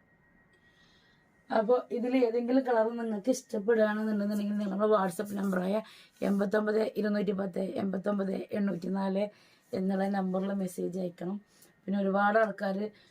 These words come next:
മെസ്സേജ് അയച്ച് "സുഖാണോ, കാല് മാറി?" എന്നൊക്കെ ചോദിക്കുന്നുണ്ട്. പക്ഷെ കാല് മാറി എന്ന് പറയാനായിട്ടില്ല. ഏ,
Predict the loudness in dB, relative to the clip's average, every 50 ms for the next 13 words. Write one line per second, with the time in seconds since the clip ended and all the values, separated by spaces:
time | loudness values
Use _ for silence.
0 | _ _ _ _ -6 -6 -6 -4 -4 -4 -4 -2 -2 -4 -6 -8 -8 -10 -8 -6
1 | -4 -4 -4 -2 0 0 0 2 2 0 -2 -2 0 0 0 0 0 0 0 0
2 | 0 0 0 -2 -2 -2 -4 -4 -6 -8 -8 -6 -6 -6 -6 -6 -8 -6 -6 -4
3 | -6 -8 -10 -16 -20 -20 -20 -20 -20 -20 -18 -12 -6 -2 -2 0 2 2 2 2
4 | 4 2 2 0 0 -4 -2 0 2 2 2 2 2 0 0 0 0 0 0 0
5 | -2 0 -2 -2 -2 -4 -6 -4 -2 -2 -4 -4 -8 _ _ _ _ _ _ -10
6 | -6 -4